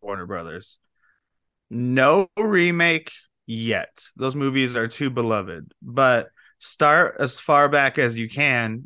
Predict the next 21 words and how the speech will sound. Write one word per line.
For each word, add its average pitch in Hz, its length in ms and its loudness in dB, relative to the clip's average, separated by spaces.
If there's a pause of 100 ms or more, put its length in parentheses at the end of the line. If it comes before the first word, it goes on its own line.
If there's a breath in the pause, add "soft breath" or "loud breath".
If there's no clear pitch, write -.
even 123 260 -4
the 110 100 -6
First 156 440 -2
Age, 104 560 -8 (640)
and 117 100 -4
then 113 140 -4
work 123 260 0
your 120 140 -2
way 117 220 2
up. 113 200 0
And 107 100 -10
by 110 160 0
the 104 120 -6
time, 147 500 0
you 139 60 -8
know, 147 100 -2
kind 143 220 0
of 135 80 -4
Fantastic 123 580 -2
Beasts 117 280 -8
style, 135 500 0